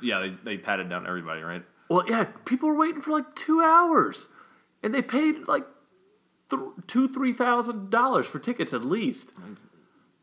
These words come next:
Speaker 1: They're just doing their job.
Speaker 2: Sit-, I know, but that's crazy. Like, sitting in the rain, like, once in a lifetime game you're going to that you, like, put a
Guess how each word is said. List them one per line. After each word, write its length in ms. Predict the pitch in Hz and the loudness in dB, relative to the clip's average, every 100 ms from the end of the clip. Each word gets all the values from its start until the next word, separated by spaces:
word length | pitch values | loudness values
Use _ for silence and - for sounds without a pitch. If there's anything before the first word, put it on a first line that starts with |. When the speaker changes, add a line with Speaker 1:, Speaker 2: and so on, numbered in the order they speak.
| 78 | _
Speaker 1:
They're 120 | 104 98 | -12 -12
just 100 | - | -8
doing 200 | 107 117 | -6 -4
their 100 | 110 | -2
job. 180 | 110 | 0
Speaker 2:
Sit-, 320 | 110 185 185 - | 2 0 0 2
I 80 | 180 | 4
know, 260 | 240 381 240 | 6 6 4
but 140 | 156 | 2
that's 180 | 175 - | 0 0
crazy. 460 | - 220 349 240 | 2 4 4 2
Like, 360 | - 123 120 - _ _ _ _ _ _ | -2 -6 -6 -12 _ _ _ _ _ _
sitting 300 | - 196 247 | -10 -6 0
in 60 | 214 | 2
the 100 | 151 | 4
rain, 680 | 123 139 185 214 214 170 - _ _ - | 4 4 2 -2 -4 -6 -12 _ _ -10
like, 320 | 127 113 123 - - _ _ _ _ _ _ _ _ _ _ - | -6 -6 -8 -20 -20 _ _ _ _ _ _ _ _ _ _ -2
once 160 | 190 190 | 0 2
in 60 | |
a 40 | 190 | 4
lifetime 480 | 165 151 165 147 135 | 6 4 4 4 4
game 380 | 127 117 110 | 2 2 -2
you're 120 | 117 110 | -6 0
going 280 | 120 110 107 | 0 0 -2
to 200 | 117 104 | -4 -4
that 140 | 110 | -8
you, 160 | 113 107 | -10 -6
like, 320 | 104 107 - | -6 -8 -10
put 140 | 131 | -6
a 220 | 113 104 | -6 -6